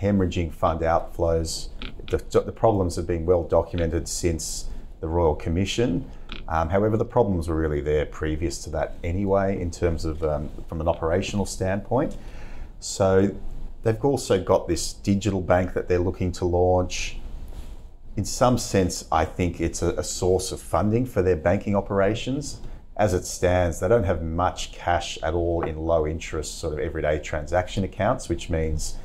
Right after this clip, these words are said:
that their cost of deposits tend to be a lot higher, therefore cost of funding is a lot higher. Um, obviously setting up the digital bank is going to cost them a lot of capex and, and a lot of money, which is questionable as to sort of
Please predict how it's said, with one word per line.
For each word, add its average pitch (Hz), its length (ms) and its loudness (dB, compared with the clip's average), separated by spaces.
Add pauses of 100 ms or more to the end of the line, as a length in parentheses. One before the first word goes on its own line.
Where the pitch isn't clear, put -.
(480)
that 78 200 0
their 143 120 2
cost - 360 -2
of 78 60 -4
deposits 82 500 -2
tend 85 220 -2
to 80 80 -4
be 82 80 -2
a 80 60 -2
lot 78 180 -4
higher, 85 400 0
therefore 76 340 -4
cost - 280 -4
of - 60 -12
funding 85 360 0
is 85 80 -4
a 87 40 -4
lot 85 220 0
higher. 98 400 2 (600)
Um, 78 460 0 (360)
obviously 95 400 0
setting 98 280 2
up 85 60 2
the 78 80 -2 (120)
digital 90 220 0
bank 82 320 0
is 78 120 -6
going 80 320 0
to - 120 -6
cost - 460 -2 (260)
them 80 340 -2
a 76 100 0
lot 80 200 0
of 76 140 -2
capex - 600 -2
and, 87 80 0
and 82 180 0
a 80 40 -4 (100)
lot 82 80 0
of 80 120 -4
money, 92 280 -2
which - 400 -4 (360)
is - 140 -10
questionable 98 640 0
as 87 300 0
to 80 320 0 (100)
sort 80 240 -6
of 76 160 -4